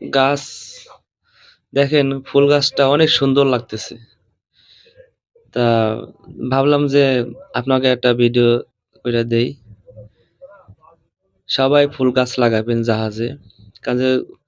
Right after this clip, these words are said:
জাহাজে ফুল গাছ, সবজি গাছ লাগাইলে অনেক সুন্দর লাগে। দেখেন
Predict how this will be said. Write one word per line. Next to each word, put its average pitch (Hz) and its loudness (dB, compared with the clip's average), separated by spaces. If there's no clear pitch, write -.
জাহাজে 127 0
ফুল 135 -2
গাছ, 127 0
সবজি 123 2
গাছ 123 0
লাগাইলে 120 2
অনেক 120 0
সুন্দর 113 0
লাগে। 113 0
দেখেন 123 -2